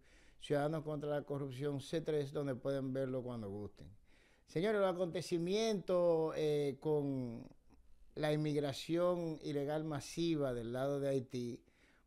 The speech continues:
pues se están caldeando, están acelerando una serie de eventos que todos los dominicanos sabíamos que llegarían. Eh,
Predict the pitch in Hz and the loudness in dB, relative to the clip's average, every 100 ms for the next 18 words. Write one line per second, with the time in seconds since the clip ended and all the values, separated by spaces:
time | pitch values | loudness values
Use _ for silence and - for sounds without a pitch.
0 | - 127 143 123 147 160 143 120 135 160 | -8 -6 -4 0 -2 0 -2 0 2 4
1 | 170 165 156 147 143 143 139 131 107 - | 4 2 0 0 2 2 0 -2 -6 -6
2 | 135 139 165 147 143 147 143 139 - 139 | -4 -4 -2 0 2 2 0 -2 -2 0
3 | 135 127 135 131 123 117 135 135 131 123 | 0 0 0 -2 -2 -2 0 0 -2 -4
4 | 117 135 135 123 123 113 123 135 123 120 | -6 -4 -4 -4 -4 -2 0 0 0 -4
5 | 107 - 110 101 98 131 131 127 156 202 | -8 -8 -8 -6 -6 -4 -2 0 0 2
6 | 185 165 160 156 156 147 - - - - | 2 2 0 -4 -6 -10 -18 -20 -20 -20
7 | - - 156 160 151 143 139 127 | -18 0 4 6 6 4 2 -2